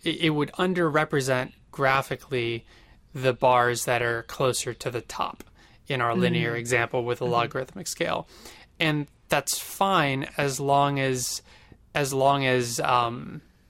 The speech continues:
Speaker 1: I don't know, I guess, I, I guess as long as it makes sense to make a visualization like that. But if you just come in cold, not knowing how the visualization was made,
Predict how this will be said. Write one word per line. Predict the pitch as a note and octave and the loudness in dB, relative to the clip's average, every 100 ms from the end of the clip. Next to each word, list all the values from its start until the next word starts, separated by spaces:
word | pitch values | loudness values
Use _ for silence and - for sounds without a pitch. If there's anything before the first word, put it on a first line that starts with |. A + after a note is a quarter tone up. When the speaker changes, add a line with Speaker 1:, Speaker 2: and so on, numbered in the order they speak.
| _ - - | _ -4 2
Speaker 1:
I | |
don't | D#3+ | 4
know, | E3+ | 4
I | C3 | 4
guess, | C#3 D#3 - | 2 -2 -4
I, | - | 0
I | D#3+ | 2
guess | D#3+ D3+ | 2 0
as | C3+ | -2
long | C#3+ D3 | 0 2
as | C#3 | 2
it | C3+ | 0
makes | C3 B2 C#3+ - | -2 -6 -4 -4
sense | C#3+ C3 - - - | -2 -2 -4 -6 -4
to | D3 | -2
make | B2 A#2+ A#2+ - - | -2 -4 -4 -12 -8
a | D#3 | -4
visualization | C3 B2+ C3 B2 A#2+ E3+ F3 F3 | -2 -2 -4 -4 0 0 0 -6
like | - F#2 | -8 -6
that. | - - F3 - - - | -4 -6 -6 -18 -20 -2
But | F3 D#3+ | 2 2
if | E3+ | 2
you | D#3 | 0
just | F3+ - | -2 0
come | - D#3+ | 0 0
in | C3+ B2+ | 0 -2
cold, | - E3 C#3+ - - - | 0 2 2 -2 -8 -4
not | C#3 D3 | -2 0
knowing | C#3+ C3+ C3 B2+ | 0 0 0 0
how | B2+ | -2
the | B2 | 0
visualization | C3 C3+ B2+ B2 B2+ - A#2+ | -2 0 -2 0 -2 -4 -8
was | A#2 | -8
made, | A#2 C3 E3+ | -4 -4 -6